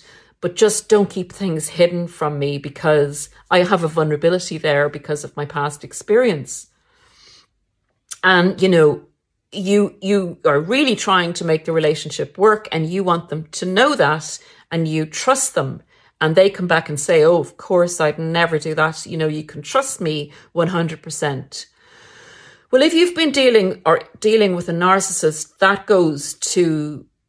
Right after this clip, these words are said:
the brain, the computer storage, and it's another piece of information added to the digital image of you and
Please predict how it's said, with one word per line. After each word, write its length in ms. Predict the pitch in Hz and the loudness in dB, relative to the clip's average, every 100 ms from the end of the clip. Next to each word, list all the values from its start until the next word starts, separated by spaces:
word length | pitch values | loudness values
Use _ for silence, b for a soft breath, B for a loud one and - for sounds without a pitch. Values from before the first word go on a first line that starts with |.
| _ | _
the 300 | - 156 170 | -20 2 2
brain, 500 | 151 151 160 185 214 | 4 4 4 2 2
the 180 | 190 156 | 2 2
computer 640 | 151 160 165 - 190 175 | 0 -10 -12 -6 -4 -4
storage, 800 | 160 - 190 185 170 147 156 - - | -6 -4 0 2 4 2 0 -8 -2
and 260 | 156 151 | -2 0
it's 160 | 151 - | -2 -2
another 340 | 180 196 208 | 0 2 2
piece 360 | 185 - 175 - | 0 -4 -10 -8
of 80 | 151 | -4
information 640 | 156 - 160 151 147 - - | -6 -6 -2 -2 -2 -10 -6
added 380 | 151 160 156 156 | -2 0 -2 -4
to 100 | - | -8
the 80 | 156 | -8
digital 560 | 147 165 160 156 143 - | -6 -8 -6 -8 -8 -2
image 420 | 165 160 143 - | 0 0 -2 -8
of 320 | 147 156 160 - | -2 -2 -2 -6
you 380 | 151 147 165 - _ - | -8 -6 -10 -18 _ -2
and 800 | 147 143 143 143 156 - - | 0 0 -4 -10 -10 -12 -12